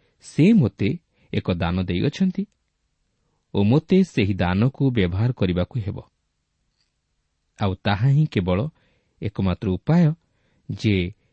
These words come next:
ଈଶ୍ୱରଙ୍କ ଆତ୍ମା ନିଜେ ମୋ ଜୀବନ ଦ୍ୱାରା ପ୍ରକାଶିତ ହେବେ।"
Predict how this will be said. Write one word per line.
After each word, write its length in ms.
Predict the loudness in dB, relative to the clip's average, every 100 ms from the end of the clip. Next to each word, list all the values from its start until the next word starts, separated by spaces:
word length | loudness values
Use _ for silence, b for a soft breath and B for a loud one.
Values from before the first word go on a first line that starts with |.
| _ _ -4
ଈଶ୍ୱରଙ୍କ 520 | -4 0 2 2 0
ଆତ୍ମା 420 | 0 -2 -2 -2 0
ନିଜେ 400 | -2 -4 0 0 0 _ _ _ _ _ _ _ _ _ 2
ମୋ 220 | 4 4
ଜୀବନ 380 | 2 0 2 2
ଦ୍ୱାରା 260 | 0 -2 -4 _ _ _ _ _ _
ପ୍ରକାଶିତ 420 | -4 -4 -4 -6 -6
ହେବେ।" 240 | -6